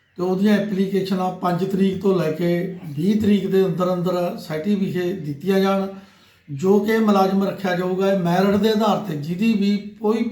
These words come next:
ਪਾਰਟੀ ਬਾਜੀ ਤੋਂ ਉੱਪਰ ਉੱਠ ਕੇ ਕਿਸੇ ਵੀ ਪਾਰਟੀ ਦਾ ਬੰਦਾ ਹੋਵੇ, ਉਹਨੂੰ ਅਸੀਂ ਰੱਖਾਂਗੇ। ਪਰ ਉਹ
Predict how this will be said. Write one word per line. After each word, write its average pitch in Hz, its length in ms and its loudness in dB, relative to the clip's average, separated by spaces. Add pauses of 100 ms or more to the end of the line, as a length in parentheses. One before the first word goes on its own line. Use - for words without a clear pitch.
ਪਾਰਟੀ 185 380 0
ਬਾਜੀ 190 240 0
ਤੋਂ 190 160 -2
ਉੱਪਰ 185 180 -6
ਉੱਠ 175 180 -8
ਕੇ 185 240 -4 (600)
ਕਿਸੇ 254 320 -2
ਵੀ 247 200 2
ਪਾਰਟੀ 202 360 2
ਦਾ 202 100 0
ਬੰਦਾ 180 260 -2
ਹੋਵੇ, 190 540 0 (520)
ਉਹਨੂੰ 214 280 2
ਅਸੀਂ 214 160 2
ਰੱਖਾਂਗੇ। 190 500 2 (140)
ਪਰ 202 180 4
ਉਹ 208 420 -2